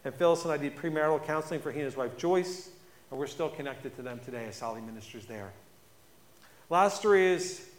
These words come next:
I want to tell you about a man named Matt. So Matt walked right through that door, and Mark knows very well because, uh, Mark's father-in-law,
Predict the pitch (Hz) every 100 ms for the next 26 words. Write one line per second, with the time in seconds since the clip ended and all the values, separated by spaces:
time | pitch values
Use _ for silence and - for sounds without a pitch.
0 | - 170 165 175 165 160 160 156 165 156
1 | 147 147 147 135 - - - - - -
2 | - - - - - - - - - 165
3 | 196 185 180 170 185 185 202 196 185 -
4 | 175 160 190 180 - - - - - 143
5 | 139 156 165 160 165 165 165 156 170 160
6 | 147 143 165 165 147 151 143 - 151 143
7 | 139 139 147 151 - 170 160 165 143 131
8 | 135